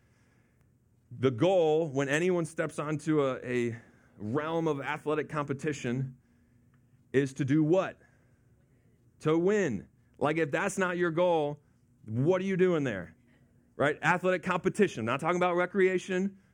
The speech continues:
For those of us who've been playing ball on Monday nights, some, right? Difference between recreation and competition. But in an athletic competition, the goal is to win. That's it.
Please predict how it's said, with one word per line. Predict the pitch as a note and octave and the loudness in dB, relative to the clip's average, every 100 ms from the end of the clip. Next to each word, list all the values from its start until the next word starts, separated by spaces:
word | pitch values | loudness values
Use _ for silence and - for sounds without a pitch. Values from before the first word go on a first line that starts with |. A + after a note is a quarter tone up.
| _ | _
For | B2 | -2
those | C#3+ D#3 | 0 0
of | D3+ | -2
us | |
who've | D3 | -2
been | D3 | 0
playing | D3+ D3+ | 0 0
ball | D3+ D#3 | 0 0
on | D3+ | 0
Monday | D3+ D3+ D#3 | 0 0 -2
nights, | D#3 D#3 - | -2 -4 -10
some, | - - D3+ D3+ D#3 _ _ _ A#2+ | -16 -6 -2 -2 -4 _ _ _ -2
right? | C#3 - A#2 | -2 -4 -2
Difference | B2+ D3+ C#3 | -2 -2 -2
between | E3 D3 | 0 2
recreation | D3+ D3+ D3+ D3+ D3+ D3 | 0 0 2 2 0 -4
and | C#3+ | -4
competition. | D3 C#3+ C#3 C#3 C3+ C#3+ | -4 -4 -2 -4 -2 0
But | C#3 | 0
in | D3+ D#3 | 0 2
an | |
athletic | F3 G#3+ F#3+ F3+ | 0 0 -2 -4
competition, | - F3 F#3 F3+ - F#3+ - E3+ F3 E3 _ _ - | -2 -2 -2 -4 -2 -2 0 0 0 -2 _ _ -2
the | E3+ | 0
goal | F3 G3+ | 2 2
is | G#3 G3+ | 2 0
to | G3+ | 0
win. | F3+ B3+ G#3+ A2 - _ - | 2 2 0 -4 -10 _ -8
That's | D3 F#3+ G#3 | -2 -2 -2
it. | F3+ C#4 - | -2 -2 -2